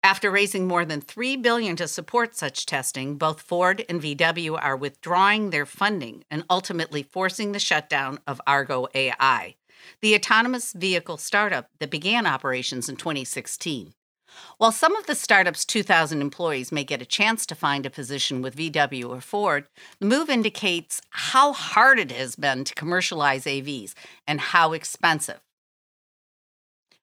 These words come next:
According to experts like those at J D Power, prices of new and used vehicles will remain high for at least another six months.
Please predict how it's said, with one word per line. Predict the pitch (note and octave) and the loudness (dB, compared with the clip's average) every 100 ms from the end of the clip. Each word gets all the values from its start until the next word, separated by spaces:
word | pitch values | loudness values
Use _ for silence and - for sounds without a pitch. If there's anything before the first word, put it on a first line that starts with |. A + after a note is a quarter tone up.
| - | -6
According | G#3 - G4+ G#4 | 0 4 4 4
to | - G#3 | 2 2
experts | F#3+ - D#3 C#3+ - | -2 -4 -2 -2 0
like | D#3+ - | -2 4
those | F3+ E3 D3+ | 4 4 0
at | B2 | -2
J | E3 C#3+ | 0 0
D | C3 A#2+ | -2 -2
Power, | - D#3 B2 C3 | 2 2 2 -4
prices | - G#3+ A#3+ B3 A#3+ | -2 2 2 0 -4
of | E3+ D#3 | -4 -2
new | D#3 D#3+ D#3 | 0 0 -2
and | D#3 C#3 | -2 -4
used | C3+ B2 | -4 -8
vehicles | C#3 E3 D#3 - A#2 A#2 | -4 -2 -2 -4 -8 -6
will | C#3 C3+ | -4 -2
remain | D3+ D3+ E3 F3+ | 0 2 2 0
high | D#3+ G3 F3+ C#3+ | 2 4 4 2
for | - | -4
at | D3+ | -6
least | D#3 F3 - | -6 -10 -6
another | D3+ D#3 D3+ | 0 0 0
six | C3 C#3 - - | -4 -8 -10 -8
months. | D3 B2 - - | -6 -6 -6 -10